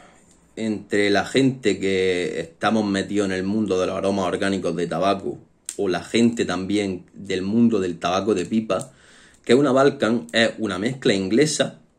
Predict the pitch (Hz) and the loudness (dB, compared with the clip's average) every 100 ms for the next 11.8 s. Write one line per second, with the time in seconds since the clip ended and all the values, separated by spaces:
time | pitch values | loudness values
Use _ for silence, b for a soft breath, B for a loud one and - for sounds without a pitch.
0 | _ _ _ _ _ _ - _ _ 113 | _ _ _ _ _ _ -20 _ _ -4
1 | - 107 98 98 - 117 87 - _ b | 0 0 0 -2 4 4 2 -8 _ b
2 | b b b - 98 104 104 113 117 139 | b b b -2 -2 0 -4 -2 0 2
3 | 117 101 95 101 87 - 101 98 92 92 | 2 2 -2 -2 -4 -2 -2 -2 -4 -2
4 | 135 165 - - _ _ _ _ - 127 | 0 0 -2 -12 _ _ _ _ -4 0
5 | 123 - 120 110 107 104 113 156 165 180 | 0 4 4 6 4 4 4 2 2 0
6 | 233 - _ _ _ - 120 120 117 107 | -2 -8 _ _ _ -2 2 2 4 4
7 | 139 127 101 90 85 - 101 87 - - | 4 4 2 0 -4 -4 -4 -4 -10 -18
8 | _ _ _ _ _ _ _ _ _ _ | _ _ _ _ _ _ _ _ _ _
9 | _ - - b b b b b b - | _ -20 -20 b b b b b b -2
10 | 147 151 185 160 143 131 143 120 123 120 | -2 4 6 8 8 6 6 6 6 4
11 | 120 104 95 - 92 - 90 85 | 4 4 -2 -2 -4 -4 -8 -8